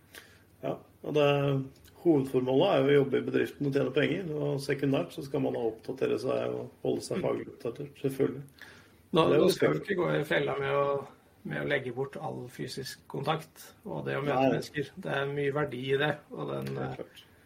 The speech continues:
Speaker 2: lunsjpraten og, og de arenaene vi har med utstillere og så videre,
Speaker 1: Mm.
Speaker 2: de er viktige, men,
Speaker 1: Mm.
Speaker 2: eh, for selve kompetanseheving så er nett og video en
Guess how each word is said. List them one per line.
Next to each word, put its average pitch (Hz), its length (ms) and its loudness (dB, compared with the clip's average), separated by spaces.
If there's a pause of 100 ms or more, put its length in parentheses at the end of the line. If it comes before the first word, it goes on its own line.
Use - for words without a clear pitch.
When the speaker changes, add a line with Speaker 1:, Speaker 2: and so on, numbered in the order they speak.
(260)
Speaker 2:
lunsjpraten 135 920 -2
og, 139 500 -6 (480)
og 135 600 -8 (600)
de 143 140 -2
arenaene 135 520 0
vi 143 100 2
har 135 320 -6
med 135 260 -6
utstillere 135 440 -6
og 131 60 -2
så 143 140 -6
videre, 143 240 0 (420)
Speaker 1:
Mm. 170 360 -2
Speaker 2:
de 143 80 -2
er 147 80 6
viktige, 165 400 -2 (360)
men, 147 280 -4
Speaker 1:
Mm. - 20 -4
Speaker 2:
eh, 143 300 -6
for 160 160 -4
selve 151 260 -2
kompetanseheving 143 1120 -4
så - 180 -16
er 147 360 -2 (560)
nett 156 420 -6
og 151 100 -4
video 127 280 -8
en 131 240 -8